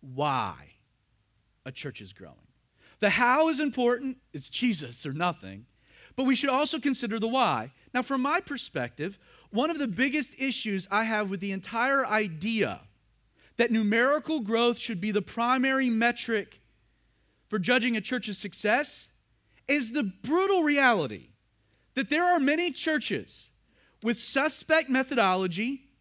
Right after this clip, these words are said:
theology, or leadership that grow to reach enormous numbers. Like, if we just factor numbers, then you know who the most successful,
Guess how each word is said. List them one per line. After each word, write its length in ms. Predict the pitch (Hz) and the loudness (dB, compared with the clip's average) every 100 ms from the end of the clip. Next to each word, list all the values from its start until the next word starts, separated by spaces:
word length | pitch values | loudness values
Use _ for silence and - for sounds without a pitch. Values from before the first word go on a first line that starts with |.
| - | -8
theology, 1040 | - 254 226 220 208 160 143 180 233 _ _ _ - | 2 4 6 4 2 -2 -6 -6 -8 _ _ _ 0
or 220 | 247 320 | 2 4
leadership 720 | 285 339 285 - - 160 180 _ _ _ - | 2 2 2 0 0 -2 -2 _ _ _ 2
that 220 | 247 214 | 2 2
grow 360 | 202 240 277 | 0 4 4
to 100 | 320 | 4
reach 400 | 294 226 254 220 - | 2 2 0 0 0
enormous 720 | 254 226 226 240 247 233 233 | 2 4 6 6 6 2 0
numbers. 720 | 196 208 185 117 - - - - _ _ _ _ _ _ _ _ _ _ - | 0 0 0 -4 -10 -14 -16 -20 _ _ _ _ _ _ _ _ _ _ -4
Like, 120 | 220 | 0
if 80 | 240 | 2
we 140 | 262 | 2
just 320 | 196 330 - | 2 0 0
factor 360 | 339 320 311 277 | 2 2 2 0
numbers, 640 | 247 339 254 196 196 - - _ _ _ _ _ | 4 4 4 4 2 -4 -8 _ _ _ _ _
then 120 | - 262 | 0 2
you 100 | 320 | 4
know 100 | 320 | 4
who 120 | 320 | 4
the 100 | 302 | 4
most 240 | 277 277 | 2 2
successful, 920 | 269 - - 254 269 - - 302 330 | -2 -4 0 2 2 0 -2 -2 -2